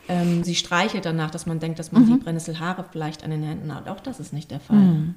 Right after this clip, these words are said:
Speaker 1: Also die können da so durch, als wenn sie eins mit der
Speaker 2: Mhm.
Speaker 1: Pflanze sind.
Speaker 2: Mhm.
Speaker 1: Aber sie respektieren sie auch, indem sie sie halt nicht bepieseln. Mhm.
Speaker 2: Spannend.
Speaker 1: Ja.
Speaker 2: Sehr spannend.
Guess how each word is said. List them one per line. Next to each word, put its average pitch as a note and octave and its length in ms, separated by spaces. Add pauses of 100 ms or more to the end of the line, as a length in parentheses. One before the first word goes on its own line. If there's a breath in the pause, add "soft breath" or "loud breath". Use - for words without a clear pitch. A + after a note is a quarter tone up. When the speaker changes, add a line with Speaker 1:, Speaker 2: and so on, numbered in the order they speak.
(140)
Speaker 1:
Also F#3+ 140
die E3 120
können F3+ 260
da F3+ 160
so G3 180
durch, F3+ 380
als - 160
wenn E3+ 160
sie E3+ 140 (200)
eins E3+ 580
mit F3 140
der F#3 100
Speaker 2:
Mhm. A3+ 100
Speaker 1:
Pflanze F#3+ 340
sind. A#3+ 240
Speaker 2:
Mhm. G3 300 (680 loud breath)
Speaker 1:
Aber F3+ 200
sie G3+ 100
respektieren F#3+ 540
sie G3+ 140
auch, G3+ 140
indem F#3 280
sie F3+ 220
sie F3+ 220
halt F3 200
nicht F3+ 140
bepieseln. D#3+ 560 (760)
Mhm. F3 200 (720 loud breath)
Speaker 2:
Spannend. A3+ 680
Speaker 1:
Ja. G#3+ 300
Speaker 2:
Sehr G#3 240
spannend. E3+ 440